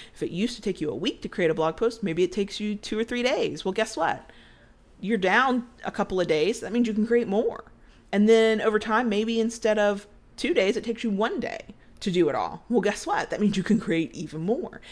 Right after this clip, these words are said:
And it becomes easier the more you do it. And as it becomes easier, you get better at it, and you keep inching forward step by step,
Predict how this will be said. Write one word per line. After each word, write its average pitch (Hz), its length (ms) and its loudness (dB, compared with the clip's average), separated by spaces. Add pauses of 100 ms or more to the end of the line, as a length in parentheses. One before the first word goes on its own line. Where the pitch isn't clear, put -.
(160)
And - 20 -14
it 196 60 2
becomes 190 380 -4
easier 202 500 -4
the 165 80 -6
more 165 200 -8
you 156 220 -10
do 285 220 0
it. 202 200 0 (420)
And - 180 -6
as 220 220 4
it - 20 -2
becomes 196 340 -4
easier, 160 360 -6
you 151 120 -8
get - 340 -14
better 277 260 4
at 247 160 2
it, 233 180 -4
and 180 140 -4
you 156 80 -8
keep - 320 -10
inching 247 480 -4 (100)
forward 160 420 -2
step - 280 -6
by 226 120 2
step, - 380 -10